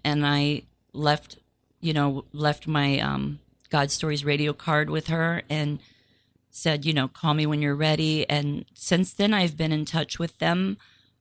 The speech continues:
um, different family members. I've met with them, um, around Thanksgiving. They all came together, and, um, I met with them over in one of their homes, and,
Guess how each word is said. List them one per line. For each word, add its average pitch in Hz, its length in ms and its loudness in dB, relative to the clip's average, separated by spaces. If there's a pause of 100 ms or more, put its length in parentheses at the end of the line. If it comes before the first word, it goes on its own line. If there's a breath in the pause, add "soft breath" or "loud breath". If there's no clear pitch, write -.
um, 147 540 0 (580)
different 165 420 -2
family 165 380 0
members. 170 800 2
I've 147 200 -2
met 156 300 0
with 165 240 -4
them, 175 600 0 (180)
um, 151 280 0
around 151 340 0
Thanksgiving. 165 640 0
They 156 120 2
all 143 140 4
came 156 280 -2
together, 156 640 0 (720 loud breath)
and, 151 320 4
um, 147 260 0
I 156 80 2
met 156 260 2
with 160 180 -2
them 165 160 0
over 151 260 0
in 151 260 -2
one 156 200 4
of 156 100 2
their 147 140 2
homes, 156 760 2 (120)
and, 139 440 2